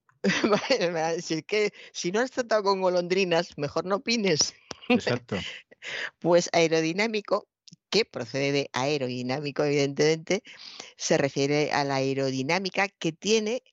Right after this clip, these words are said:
Speaker 1: y quiere decir que tiene la forma adecuada para reducir la resistencia del aire.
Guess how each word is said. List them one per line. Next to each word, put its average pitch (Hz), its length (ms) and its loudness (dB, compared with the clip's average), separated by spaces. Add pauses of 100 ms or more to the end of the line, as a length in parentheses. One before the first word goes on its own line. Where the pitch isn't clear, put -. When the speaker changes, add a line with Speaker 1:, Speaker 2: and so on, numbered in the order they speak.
(280)
Speaker 1:
y 185 100 -4
quiere 190 180 2
decir 220 220 -2
que 180 120 0
tiene 233 500 0
la 175 140 4
forma 214 380 -2
adecuada 208 580 0 (100)
para 156 220 2
reducir 156 560 0
la 214 160 2
resistencia 170 1000 -2
del 143 180 0
aire. 123 360 -2